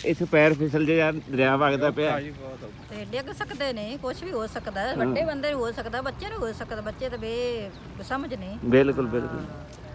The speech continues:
Speaker 1: ਆ ਵੇਖ ਲਓ ਜੀ, ਕਿੰਨਾ ਮੁਸ਼ਕਿਲ ਆ, ਨਿੱਕੇ ਨਿੱਕੇ ਬੱਚੇ ਇਹਨਾਂ ਨੂੰ ਚੱਕੇ ਹੋਏ ਵਿਚਾਰਿਆਂ ਨੇ।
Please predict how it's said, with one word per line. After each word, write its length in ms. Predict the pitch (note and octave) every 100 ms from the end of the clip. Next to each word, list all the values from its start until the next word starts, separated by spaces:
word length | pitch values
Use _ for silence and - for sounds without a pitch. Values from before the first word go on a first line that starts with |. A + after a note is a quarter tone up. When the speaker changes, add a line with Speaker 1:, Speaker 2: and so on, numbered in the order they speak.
| -
Speaker 1:
ਆ 120 | - C3+
ਵੇਖ 220 | C#3 C#3+
ਲਓ 100 | E3
ਜੀ, 100 | F3
ਕਿੰਨਾ 320 | D#3+ D3 D#3
ਮੁਸ਼ਕਿਲ 380 | D#3+ C#3 - D#3
ਆ, 80 | E3
ਨਿੱਕੇ 260 | D3+ C#3+
ਨਿੱਕੇ 240 | F#3+ F3+ F3
ਬੱਚੇ 360 | C3+ - D3+
ਇਹਨਾਂ 160 | D#3+ E3+
ਨੂੰ 100 | D#3+
ਚੱਕੇ 400 | C#3 - D#3+ F3
ਹੋਏ 80 | D#3
ਵਿਚਾਰਿਆਂ 440 | C3 C#3+ C3+ D3
ਨੇ। 160 | D3